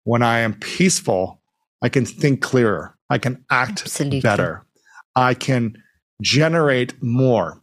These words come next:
Speaker 1: I have more energy to be creative as opposed to be thinking about the stresses of life. And that allows for expansion, for abundance and growth.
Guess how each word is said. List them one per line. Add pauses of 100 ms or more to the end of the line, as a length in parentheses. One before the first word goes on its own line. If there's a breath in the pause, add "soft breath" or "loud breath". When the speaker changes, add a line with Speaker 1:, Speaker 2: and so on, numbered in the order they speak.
Speaker 1:
I
have
more
energy (180)
to
be
creative
as
opposed
to
be (420 soft breath)
thinking
about
the
stresses
of
life. (540 soft breath)
And
that (200)
allows
for
expansion, (220)
for
abundance
and
growth.